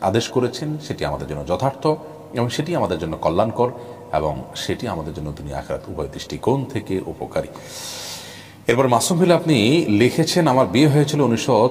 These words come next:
চুরানব্বই সালে, তখন পঞ্চাশ হাজার টাকা দেনমোহর নির্ধারণ করা হয়েছিল, কিন্তু এতদিন টাকাটা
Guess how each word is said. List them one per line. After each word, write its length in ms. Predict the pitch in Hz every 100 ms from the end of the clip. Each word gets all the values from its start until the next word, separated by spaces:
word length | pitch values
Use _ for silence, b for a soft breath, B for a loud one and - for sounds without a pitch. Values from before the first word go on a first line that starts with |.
| -
চুরানব্বই 400 | 131 160 113 90
সালে, 320 | - 76 - - - -
তখন 220 | 131 127
পঞ্চাশ 260 | 123 127 156
হাজার 200 | 147 147
টাকা 180 | 135 120
দেনমোহর 640 | 98 98 101 120 101 -
নির্ধারণ 400 | 110 92 90 95
করা 200 | 92 78
হয়েছিল, 400 | 78 90 - 107 226 B B B
কিন্তু 200 | - 131
এতদিন 300 | 110 147 143
টাকাটা 280 | - 123 127